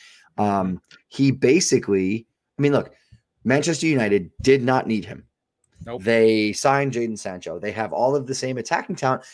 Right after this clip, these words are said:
Speaker 1: You could say the same thing about United getting a player like Ronaldo, the same way that City got a player like Grealish. Totally unnecessary, especially because Mason Greenwood right now, and we'll talk about him even more in a little bit,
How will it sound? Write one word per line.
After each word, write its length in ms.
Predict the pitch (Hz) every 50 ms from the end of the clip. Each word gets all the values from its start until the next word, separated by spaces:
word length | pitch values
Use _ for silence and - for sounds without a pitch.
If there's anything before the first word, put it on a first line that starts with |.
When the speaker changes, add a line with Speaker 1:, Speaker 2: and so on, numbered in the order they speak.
| _ -
Speaker 1:
You 100 | 147 165
could 120 | 208 -
say 100 | - 165
the 80 | 139 131
same 340 | 131 - - 156 170 196 202
thing 400 | 160 - 143 139 135 127 120 -
about 460 | - 104 92 107 101 101 101 101 - - _ _ _ -
United 540 | 104 107 107 110 123 139 170 175 175 147 117
getting 280 | 123 117 117 117 113
a 40 | 104
player 260 | 104 - 104 113 117 117
like 180 | 110 107 101 -
Ronaldo, 520 | 92 92 95 101 110 110 95 85 82 85 _ - - _
the 60 | - 98
same 320 | - - 127 139 143 139
way 320 | 127 117 110 107 104 104 104
that 180 | 104 95 -
City 340 | - - - 143 139 127 127
got 180 | 113 113 107 107
a 60 | 107
player 300 | - - 95 92 90 92
like 140 | 95 101 98
Grealish. 440 | - 139 147 135 98 78 - - - _ _ _ _ _ _ _ _ _ _
Totally 460 | - - - 117 117 117 113 104 104 101
unnecessary, 600 | 95 90 85 78 - - 73 - 82 76 - - -
especially 540 | - - - - 196 220 220 - 160 131 123
because 260 | 113 110 117 104 98
Mason 400 | 110 120 143 180 - - 175 139
Greenwood 440 | 110 120 135 151 165 185 185 156 -
right 200 | 101 117 143 143
now, 340 | - 98 104 131 190 202 _ _ _ - - - - _ -
and 80 | 107
we'll 100 | 113 113
talk 200 | 113 131 127 127
about 160 | - 113 - -
him 140 | 117 120 127
even 200 | 127 113 104 98
more 260 | 98 98 101 113 135
in 60 | 147 127
a 40 |
little 200 | 107 104 110 107
bit, 320 | 80 95 101 143 - -